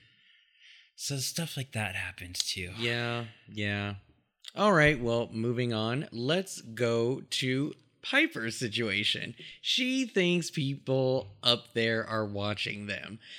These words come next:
Speaker 2: So, Sean, we've talked in the past. Do we believe in ghosts? Do we believe in the heavens? Do we le-, believe in a higher being, somebody watching over us? Do you ever think that they're literally watching over us?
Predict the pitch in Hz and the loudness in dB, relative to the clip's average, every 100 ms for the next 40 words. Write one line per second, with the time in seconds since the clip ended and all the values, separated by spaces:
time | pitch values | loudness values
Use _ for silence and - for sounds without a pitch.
0 | - - 180 170 165 190 147 117 127 175 | -10 -2 0 2 2 2 2 0 -2 -2
1 | 220 214 147 127 - 117 107 110 101 101 | -2 -2 0 0 0 -4 -2 -4 -2 -2
2 | 104 - - - _ _ 156 160 156 147 | -4 -10 -18 -20 _ _ 0 2 2 2
3 | 135 131 110 107 107 101 - - - _ | 2 0 0 0 -2 -4 -10 -14 -20 _
4 | - 143 147 143 147 139 135 131 113 113 | -2 2 2 4 4 4 2 2 0 0
5 | 113 113 110 117 135 143 139 135 131 139 | 0 0 -2 -2 0 2 2 2 0 -4
6 | 123 110 135 131 120 120 117 117 113 113 | -8 -2 2 2 2 2 0 -2 0 2
7 | 113 110 - - - _ - 120 113 135 | 0 -4 -12 -20 -20 _ -4 -2 2 4
8 | 139 120 117 117 117 113 - 127 123 123 | 4 4 2 2 0 -2 -4 -2 0 0
9 | 117 110 113 - 120 120 110 117 113 113 | 0 -2 -2 -4 -4 -4 0 2 4 2
10 | - - - _ _ _ _ - 123 120 | -2 -12 -20 _ _ _ _ -12 -8 0
11 | 147 165 202 - 131 143 156 143 139 135 | 2 4 2 4 4 4 2 2 2 2
12 | 120 131 127 117 117 127 131 135 135 131 | 2 4 4 2 0 2 4 4 4 2
13 | 117 113 120 - 143 139 131 127 127 143 | 0 2 2 2 0 0 0 0 2 2
14 | 147 165 - | 2 0 -6